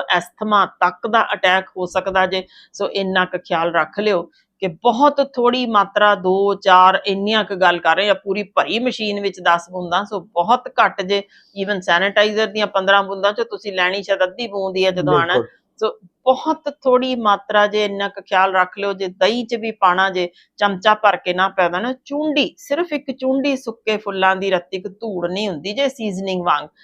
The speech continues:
Speaker 1: ਸੋ ਇੰਨਾ ਕੁ ਖਿਆਲ ਰੱਖਿਓ ਜੀ, ਤੇ ਫਿਰ ਆਪਾਂ ਲਈਏ ਜੀ ਅਲਵਿਦਾ।
Speaker 2: ਇਜਾਜ਼ਤ,
Speaker 1: ਸੋ
Speaker 2: ਬਿਲਕੁਲ।
Speaker 1: ਇਜਾਜ਼ਤ ਲੈ ਰਿਹਾ ਜੀ, ਖੁਸ਼ ਰਹੋ, ਆਬਾਦ ਰਹੋ, ਤੰਦਰੁਸਤ ਰਹੋ।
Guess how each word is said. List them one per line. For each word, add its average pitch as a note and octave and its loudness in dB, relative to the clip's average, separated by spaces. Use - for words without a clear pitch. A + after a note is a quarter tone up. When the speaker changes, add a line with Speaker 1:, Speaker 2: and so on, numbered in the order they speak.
Speaker 1:
ਸੋ F#3+ -4
ਇੰਨਾ A3 2
ਕੁ G3+ -8
ਖਿਆਲ F3 -2
ਰੱਖਿਓ G#3+ -2
ਜੀ, A3 -4
ਤੇ F#3+ -4
ਫਿਰ F#3 0
ਆਪਾਂ E3+ 0
ਲਈਏ F#3 0
ਜੀ A3 -2
ਅਲਵਿਦਾ। A3 2
Speaker 2:
ਇਜਾਜ਼ਤ, A2 4
Speaker 1:
ਸੋ G3+ 0
Speaker 2:
ਬਿਲਕੁਲ। F#3+ 4
Speaker 1:
ਇਜਾਜ਼ਤ G3 2
ਲੈ A#3 4
ਰਿਹਾ B3 6
ਜੀ, B3 -4
ਖੁਸ਼ A3+ 0
ਰਹੋ, G#3+ 4
ਆਬਾਦ F3+ 6
ਰਹੋ, G3+ 4
ਤੰਦਰੁਸਤ E3+ 0
ਰਹੋ। B3+ 6